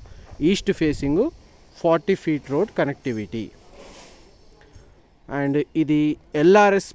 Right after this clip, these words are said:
paid అండి, Full paid. మనకు ఆ ఏ issue లేదు, Clear title. And మనకి డైరెక్ట్గా bank loan facility, ఈ plot purchase చేసుకోవడానికి loan వస్తుంది, Construction చేసుకోవడానికి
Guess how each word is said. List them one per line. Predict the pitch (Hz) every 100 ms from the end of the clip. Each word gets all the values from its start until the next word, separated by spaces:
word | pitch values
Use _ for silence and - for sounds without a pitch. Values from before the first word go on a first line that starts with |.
| -
paid | 147 165 151
అండి, | 135 127 294 - - - - - 180 175
Full | - 220 202
paid. | 180 151 160 302 - - -
మనకు | 143 139 135
ఆ | 127 123 - 135 160
ఏ | 185 196 185 175 123 156
issue | - 165
లేదు, | 147 156 302 - - -
Clear | 160 170 170
title. | 151 147 208 330 - - - - 147
And | 151 156
మనకి | 151 135
డైరెక్ట్గా | 139 160 170 190 190 185 180 139 123
bank | 139 151 160
loan | 160 151
facility, | 143 151 143 175 185 160
ఈ | 143
plot | 151 160 -
purchase | 160 175 156
చేసుకోవడానికి | 160 - 147 143 143
loan | 135 160 170
వస్తుంది, | 160 175 175 220 - - - - -
Construction | 151 147 160 - 156
చేసుకోవడానికి | 156 - 156 147 147